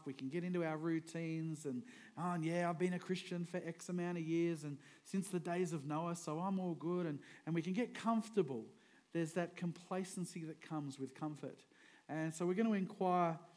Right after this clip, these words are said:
of the Lord today as we talk about community. And that's what he talked about, that community matters. And I wanna pick up one line. I don't know if you caught it. Um, and it ties in with what we're talking about at Youth Girls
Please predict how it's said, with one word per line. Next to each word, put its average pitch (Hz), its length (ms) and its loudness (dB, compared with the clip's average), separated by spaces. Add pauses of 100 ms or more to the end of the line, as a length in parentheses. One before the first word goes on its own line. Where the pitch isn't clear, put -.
(300)
of 156 220 2
the 151 80 6
Lord 156 400 6
today 151 500 2
as 143 200 -2
we 151 160 2
talk 185 320 0
about 156 300 2 (340)
community. 160 680 0
And 131 100 -6
that's 165 220 -8
what 190 80 -2
he 190 100 -2
talked 190 320 -4
about, 139 300 -6 (680)
that 160 160 -2
community 175 760 4 (580)
matters. 151 460 2
And 156 100 0
I 160 60 2
wanna 240 240 4
pick 269 300 -2
up 214 180 -2
one 202 260 2
line. 180 280 4
I 143 40 0
don't 190 140 2
know 214 80 4
if 208 140 -2
you 196 60 0
caught 190 320 -2
it. 135 100 -2 (600)
Um, 135 420 -2 (280)
and 156 120 0
it 160 100 -6
ties 220 340 4
in 220 80 4
with 190 120 4
what 175 140 0
we're 160 60 -2
talking 160 260 2
about 151 200 2
at 139 120 -2
Youth 180 280 2
Girls 131 300 -2